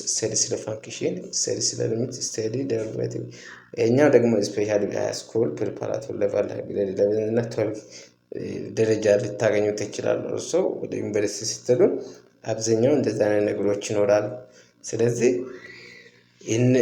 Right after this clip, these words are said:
እነ ከታች ያሉ ስቴፖቹ ከጨረሻችሁ ከመጣችሁ ይህንን ስቴፕ ማወቅ ያስፈልጋቸዋል። ሰባተኛው ደግሞ ሊነር አልጀብራ ኤንድ ፕሮባቢሊቲ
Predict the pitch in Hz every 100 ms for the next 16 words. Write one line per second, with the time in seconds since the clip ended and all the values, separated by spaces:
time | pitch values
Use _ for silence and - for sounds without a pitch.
0 | 120 120 - - 117 123 127 117 104 -
1 | 139 139 139 123 123 - 123 120 120 151
2 | 147 - - - 113 127 123 117 - -
3 | 123 123 135 135 123 - 139 - 269 269
4 | - - 113 117 120 107 - 139 120 117
5 | 113 107 104 101 - 110 117 110 - -
6 | 117 _ _ _ _ _ _ _ _ _
7 | _ - - 104 - 170 147 123 123 175
8 | 202 - - - _ - 117 127 127 -
9 | 120 117 117 117 120 120 117 - 113 110
10 | 110 104 101